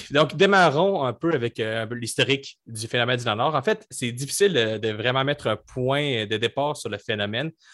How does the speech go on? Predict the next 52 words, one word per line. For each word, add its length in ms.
parce 80
qu'à 140
la 80
base, 260
même 160
le 80
terme 240
nanar, 400
euh, 360
qui 100
est 40
beaucoup 220
employé 300
en 60
France, 380
euh, 200
mais 80
qui 160
est 260
de 80
plus 220
en 80
plus, 160
euh, 180
euh, 480
employé 280
au 60
Québec 300
aussi, 400
à 60
la 80
base, 180
ça 80
désignait 320
pas 80
vraiment 220
des 80
films, 160
ça, 240
ça 100
remonte 260
à, 300
au 300
dix-, 240
au 280
dix-huitième 440
siècle, 320
et 40
même 220
dix-, 140
ben, 180
dix-neuvième, 640